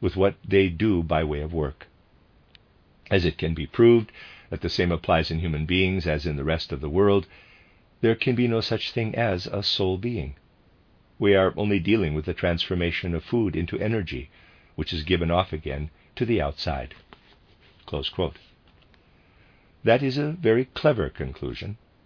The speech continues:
One could just as well say, quote, "Two people in front of a bank count the money that is carried in and out. It is the same amount. Therefore, there are no officials in the bank," close quote.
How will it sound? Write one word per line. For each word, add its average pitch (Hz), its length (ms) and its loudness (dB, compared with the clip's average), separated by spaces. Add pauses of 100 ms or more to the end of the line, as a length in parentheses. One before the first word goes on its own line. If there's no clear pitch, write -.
(580)
One 95 260 4
could 92 200 0
just 95 260 0
as 80 140 0
well 90 200 4
say, 85 360 -2 (1500)
quote, 104 340 2
"Two 123 260 4
people 117 400 0
in 87 120 2
front 107 200 2
of 95 80 -4
a 87 60 0
bank 98 460 -4 (180)
count 107 300 -2
the 98 100 -6
money 92 340 2
that 78 140 -4
is 87 140 -6
carried 90 380 2
in 82 120 -2
and 82 140 -2
out. 98 280 -2 (460)
It 87 80 0
is 85 140 0
the 85 80 -6
same 82 240 -2
amount. 80 400 -2 (580)
Therefore, 98 500 4
there 90 220 2
are 95 180 6
no 87 200 0
officials 78 560 -4
in 80 100 -2
the 80 100 -2
bank," 98 380 -6 (280)
close - 220 -10
quote. - 260 -16